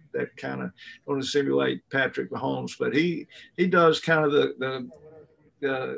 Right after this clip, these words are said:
when he's on the run, sometimes the quick throw and the sidearm throw and the, you know, s-, messes around in practice with the underhanded stuff. So Patrick's a, not, not only a great, great young player, but good guy. And, uh, so I, I think Arch is, uh, like I said, one of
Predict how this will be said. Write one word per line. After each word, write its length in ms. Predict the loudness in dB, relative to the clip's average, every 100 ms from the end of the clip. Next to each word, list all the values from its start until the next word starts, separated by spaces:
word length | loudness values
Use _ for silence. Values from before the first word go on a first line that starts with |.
| -6
when 100 | -4
he's 100 | 0
on 100 | 0
the 40 | 2
run, 160 | -2
sometimes 460 | 0 0 0 -2 -4
the 120 | -6
quick 260 | 0 0 0 2
throw 380 | 4 4 2
and 80 | 2
the 60 | -2
sidearm 600 | 0 2 2 0 -2 -4
throw 540 | -2 0 0 0 0
and 140 | -2 -4
the, 100 | -6 -12 -20 -10
you 140 | 0 0
know, 60 |
s-, 220 | 0 -8 -14 _ _ -8 -2
messes 300 | -2 -2 -2
around 260 | 0 0
in 100 | -2
practice 440 | 2 2 4 0 0
with 140 | 0
the 140 | 2 2
underhanded 560 | 2 0 2 2 0
stuff. 420 | -4 -2 -2 -2 -6
So 300 | -6 -6 -8 -18 -18 2
Patrick's 460 | 4 6 2 2
a, 260 | 0 0 -2 -4
not, 240 | -6 -8 -4
not 180 | -2 0
only 220 | 0 0
a 40 |
great, 360 | -2 0 0 -4 _ _
great 360 | 4 6 6 2
young 280 | -2 -4
player, 280 | -4 -2 0
but 160 | -2 4
good 260 | 4 4
guy. 420 | 2 0 0 -2 -4 -10 -6
And, 300 | -4 -4 -4
uh, 140 | -6 -10 -20 _
so 300 | -4 -2 0
I, 280 | 0 -2 -2
I 60 |
think 200 | 0 -2 -6 _ -8
Arch 360 | -2 -2 -2 -6
is, 280 | -6 -6
uh, 340 | -6 -4 -2 -2
like 160 | -4
I 40 | -4
said, 260 | -2 -2
one 200 | -4 -4
of 140 | -6